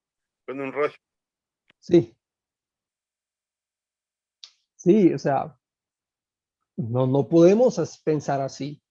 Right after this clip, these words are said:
Speaker 2: porque es imposible. <laughs> No, no era así.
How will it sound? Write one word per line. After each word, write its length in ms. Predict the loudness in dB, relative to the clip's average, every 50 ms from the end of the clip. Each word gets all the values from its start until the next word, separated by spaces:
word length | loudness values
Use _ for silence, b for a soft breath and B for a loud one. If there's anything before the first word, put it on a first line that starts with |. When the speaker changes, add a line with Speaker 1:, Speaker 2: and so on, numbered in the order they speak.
| _ _ _ _ _ _ _
Speaker 2:
porque 300 | -4 -4 -2 0 -2 0
es 60 | 0
imposible. 640 | -2 -2 -4 -6 -4 0 2 2 2 2 -2 -6 _ _ _ _ _ _ _ _ _ _ _ _ _ _ _
<laughs> 160 | -20 -16 -10 -6
No, 340 | -4 -2 -2 -2 -4 -8 b b b b b b _ _ _ _ _
no 320 | -2 2 4 4 6 6 8
era 340 | 8 8 6 6 4 2
así. 420 | -4 -8 -10 -12 -12 -12 -14 -14